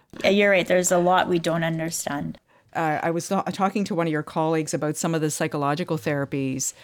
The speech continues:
Speaker 2: that they studied, which was mindful-based stress reduction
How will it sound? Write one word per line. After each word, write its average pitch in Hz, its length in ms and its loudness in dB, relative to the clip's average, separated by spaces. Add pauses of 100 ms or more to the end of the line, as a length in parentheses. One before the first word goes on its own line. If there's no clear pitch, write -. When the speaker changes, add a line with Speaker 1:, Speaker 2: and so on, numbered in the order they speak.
(200)
Speaker 2:
that 165 160 2
they 160 100 6
studied, 147 400 2
which 151 260 -2
was 156 180 0
mindful-based 151 600 0
stress - 520 -2
reduction 139 800 -2